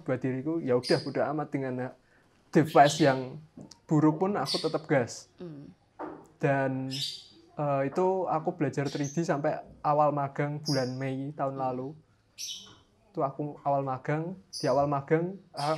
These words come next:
Speaker 1: skillnya three D nggak guna sama sekali. Udah, hilangin aja gitu. Situ aku, awal magang pun aku nggak ada tujuan sama sekali.
Speaker 2: Hmm.
Speaker 1: Cuma ya ikut, ikut magang aja gitu.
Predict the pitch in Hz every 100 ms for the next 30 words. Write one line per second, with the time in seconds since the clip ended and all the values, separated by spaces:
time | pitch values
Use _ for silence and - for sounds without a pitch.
0 | 156 - - 160 151 160 160 160 160 160
1 | 175 175 143 - - - 135 131 135 131
2 | - 147 135 120 160 - 139 120 285 -
3 | 143 151 147 170 160 135 123 - - -
4 | _ - - - - - - 156 175 156
5 | 156 185 185 - - _ _ - - -
6 | 165 185 196 196 196 190 220 233 226 -
7 | - 170 170 226 226 226 214 - _ _
8 | _ - - - - - - - - _
9 | _ _ 208 165 180 - 190 143 143 127
10 | 139 147 131 143 131 151 127 135 123 -
11 | 127 123 - 170 143 143 - - - _
12 | _ _ _ _ _ - 147 139 - _
13 | 147 139 135 160 156 - - - - -
14 | 156 151 - 135 139 - 123 117